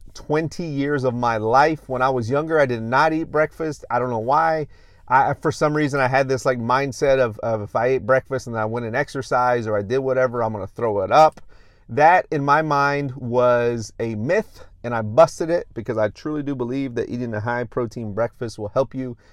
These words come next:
I love eggs in the morning. I love egg whites in the morning. I love oatmeal in the morning. I love bananas in the morning. That's not protein, but it's part of the diet.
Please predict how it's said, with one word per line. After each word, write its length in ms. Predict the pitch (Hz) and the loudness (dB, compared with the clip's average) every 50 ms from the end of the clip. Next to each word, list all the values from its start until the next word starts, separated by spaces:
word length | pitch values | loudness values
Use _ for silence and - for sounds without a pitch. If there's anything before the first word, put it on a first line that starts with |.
| - - - | -20 -20 -10
I 140 | - 104 110 | -4 -2 -2
love 260 | 113 117 113 110 104 - - | 0 0 0 0 -2 -4 0
eggs 300 | - 131 139 139 123 120 | 2 2 2 2 0 -4
in 80 | 131 127 | -6 -6
the 60 | 127 | -6
morning. 320 | 123 123 127 131 127 120 | -6 -4 -4 -4 -4 -4
I 20 | 110 | -4
love 180 | 98 104 95 - _ - | -4 -6 -8 -10 _ 0
egg 140 | 139 147 127 | 0 0 2
whites 320 | 127 139 135 131 117 - | 2 2 0 0 0 -2
in 80 | 139 120 | -6 -6
the 40 | 117 | -6
morning. 380 | 117 117 120 120 117 117 110 | -6 -4 -4 -6 -6 -8 -8
I 60 | 104 95 | -8 -6
love 240 | 98 95 92 95 | -4 -4 -4 0
oatmeal 400 | 98 127 156 151 120 139 135 135 | 0 0 0 0 -2 -4 -4 -4
in 40 | 135 | -4
the 60 | 131 | -4
morning. 460 | 123 123 123 123 123 123 120 117 113 - - - - _ _ - | -6 -6 -6 -6 -6 -6 -8 -8 -10 -14 -16 -20 -20 _ _ -4
I 80 | 113 113 | -2 0
love 260 | 113 113 110 107 104 | 0 2 0 0 -2
bananas 560 | 104 107 104 117 135 156 160 156 151 139 123 | -4 -6 -4 -2 0 0 0 0 -2 -4 -4
in 80 | 139 135 | -6 -6
the 80 | 135 | -6
morning. 460 | 127 123 123 123 123 120 120 120 120 | -6 -6 -4 -4 -4 -6 -6 -8 -8
That's 260 | 110 101 - - - - | -8 -8 -8 -8 -8 -6
not 240 | 110 101 90 95 | -6 -6 -6 -2
protein, 500 | - 160 160 151 - - 156 147 143 139 | 0 0 0 0 -2 -6 -8 -8 -8 -6
but 120 | 123 120 110 | -4 -4 -4
it's 160 | 110 101 - | -4 -8 -8
part 260 | _ - 120 113 107 | _ 0 0 0 0
of 140 | 104 95 101 | -2 -4 -8
the 100 | 101 98 | -10 -4
diet. 380 | 95 120 135 165 175 180 - | 0 2 4 4 4 2 0